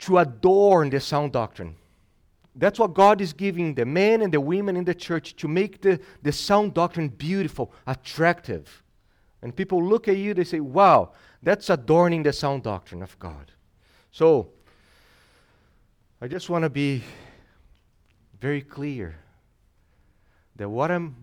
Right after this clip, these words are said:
doing here, I'm just delivering the message of our God. And that's good for you women in this church.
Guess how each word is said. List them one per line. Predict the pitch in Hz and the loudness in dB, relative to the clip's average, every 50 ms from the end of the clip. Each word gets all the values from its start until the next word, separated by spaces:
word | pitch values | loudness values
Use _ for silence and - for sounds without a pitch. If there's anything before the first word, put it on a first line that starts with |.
| - - | -20 -8
doing | 117 170 190 180 170 151 117 | -4 -2 -2 -2 -2 -6 -6
here, | 123 120 123 123 | -6 -6 -4 -4
I'm | 120 123 120 | -4 -4 -6
just | - 175 165 - - | -6 -8 -8 -8 -8
delivering | - 131 123 131 160 180 160 156 175 170 160 | -6 -4 -2 -2 -2 -2 -2 -2 -6 -6 -4
the | 151 139 | -4 -4
message | 127 131 131 131 127 - - - 92 85 - - - - _ _ _ _ _ - | -2 -2 -2 -2 -4 -6 -10 -14 -14 -14 -16 -18 -20 -20 _ _ _ _ _ -18
of | 120 117 - | -18 -12 -10
our | 123 120 113 | -8 -8 -8
God. | - 107 92 85 78 73 - _ _ _ _ _ _ _ _ _ _ _ _ _ _ | -8 -8 -10 -10 -12 -16 -20 _ _ _ _ _ _ _ _ _ _ _ _ _ _
And | 117 123 127 | -8 -4 -4
that's | 160 165 - | -4 -4 -4
good | - - 101 120 151 160 147 | -10 -12 -6 -2 0 0 -2
for | - - 143 143 | -2 -4 -6 -6
you | 135 127 131 151 160 156 135 | -6 -6 -6 -6 -6 -6 -6
women | 113 113 101 95 95 85 80 80 _ - | -6 -6 -6 -6 -8 -10 -12 -16 _ -16
in | 117 110 | -14 -12
this | 101 95 - | -12 -14 -14
church. | - - 90 78 - _ - - _ | -14 -14 -14 -14 -14 _ -20 -20 _